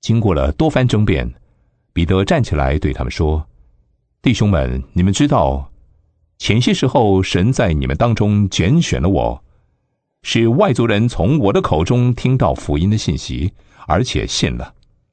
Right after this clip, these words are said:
洞察人心的神也为他们作证，把圣灵赐给他们，就像赐给我们一样。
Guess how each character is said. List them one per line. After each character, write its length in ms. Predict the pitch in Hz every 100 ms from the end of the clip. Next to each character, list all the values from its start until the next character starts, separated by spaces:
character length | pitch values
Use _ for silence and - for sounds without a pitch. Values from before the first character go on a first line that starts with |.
| _ _ _ _ _ _ _ _
洞 180 | 214 180
察 240 | - 95 113
人 220 | 113 120
心 160 | 190
的 80 | 185
神 360 | - 76 80 131
也 180 | 131 82
为 280 | 92 165 113
他 120 | -
们 100 | 113
作 180 | 120 90
证， 280 | - 76 64 - _ _ -
把 220 | 82 78
圣 320 | - 208 127
灵 200 | 85 87
赐 220 | 120 -
给 140 | 131 71
他 140 | 73
们， 280 | 65 62 64 - -
就 160 | - 131
像 260 | 143 113
赐 280 | 110 - 165
给 160 | 90 95
我 200 | 98 58
们 160 | 60
一 120 | 62 62
样。 200 | 78